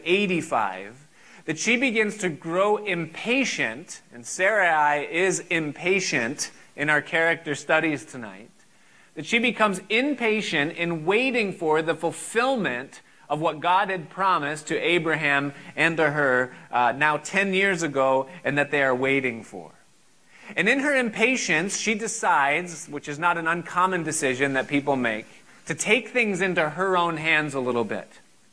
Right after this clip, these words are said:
That God needs to get the ball rolling,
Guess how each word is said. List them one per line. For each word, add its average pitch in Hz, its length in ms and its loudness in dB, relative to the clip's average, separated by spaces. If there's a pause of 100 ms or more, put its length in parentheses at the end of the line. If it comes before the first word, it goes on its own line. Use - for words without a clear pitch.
(360)
That 160 160 -4
God 226 260 2
needs 233 260 -2
to 202 100 -2
get 208 240 0
the 202 60 -2
ball 175 360 2
rolling, 196 720 0